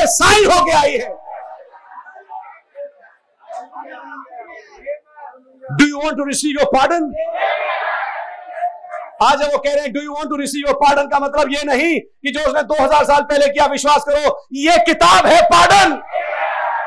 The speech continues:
जिसने किताब receive करी, इसमें है signature, पार्डन। ये है pardon। जो जिसने इसको receive किया, उसको माफी मिली, जिसने इसे receive नहीं किया, उसे माफी नहीं मिली। Amen।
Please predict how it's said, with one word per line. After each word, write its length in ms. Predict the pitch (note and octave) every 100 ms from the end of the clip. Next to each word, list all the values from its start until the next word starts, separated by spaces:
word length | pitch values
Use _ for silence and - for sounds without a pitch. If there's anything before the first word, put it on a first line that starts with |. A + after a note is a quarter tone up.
| -
जिसने 280 | - E4+ F#4
किताब 440 | F4+ E4+ E4+ F#4 G4+
receive 240 | F#4 F4
करी, 500 | E4+ D#4+ F4 F#4+ - - F#4
इसमें 220 | - G4+
है 200 | F4+ E4+
signature, 580 | E4+ E4+ E4 F4 E4+ D#4
पार्डन। 720 | - E4+ E4+ F4 G4 E4+ C#4+ A3+ - - - - -
ये 140 | C#4+
है 200 | G4+ E4+ F4
pardon। 420 | E4+ D#4+ D4 C4+ G#3 - - -
जो 120 | -
जिसने 320 | F#4+ G4 F4+
इसको 240 | F4 G4+ G4+
receive 260 | F#4 F4+
किया, 480 | - D#4+ E4+ F4 - -
उसको 340 | G4 G4 G4+
माफी 300 | F#4+ E4+ E4
मिली, 360 | D#4 D4+ E4+ E4
जिसने 520 | - - F4+ G4 F#4
इसे 260 | - A4
receive 280 | G#4 - F4+
नहीं 180 | D#4 D4+
किया, 420 | D4+ A#3+ - -
उसे 240 | F4+ E4 F#4
माफी 360 | F4 F4+ F#4+
नहीं 200 | F#4 G4+
मिली। 320 | G4+ G4+ F#4+ C#4+ - _ - - G5+ A5 G5 G5 - - - D#5 E5 - - - - - C#5+ C#5+ _ - -
Amen। 600 | F#4 F#4+ F#4 E4+ C#4 -